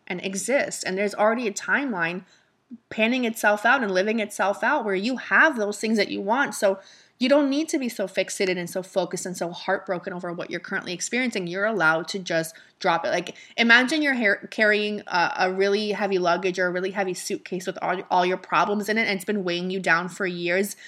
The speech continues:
You can just place it on the ground, feel the lightness from it, and walk away. Like, that's actually a really great visualization practice you guys can start doing. Just releasing those problems, walking away, and almost, like, stepping into the new reality, the new timeline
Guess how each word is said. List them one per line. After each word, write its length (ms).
You 120
can 200
just 280
place 360
it 60
on 120
the 80
ground, 640
feel 380
the 120
lightness 580
from 240
it, 220
and 180
walk 280
away. 460
Like, 140
that's 180
actually 280
a 40
really 180
great 220
visualization 600
practice 360
you 60
guys 240
can 120
start 360
doing. 360
Just 240
releasing 600
those 200
problems, 480
walking 340
away, 280
and 180
almost, 260
like, 140
stepping 460
into 180
the 100
new 160
reality, 480
the 100
new 200
timeline 640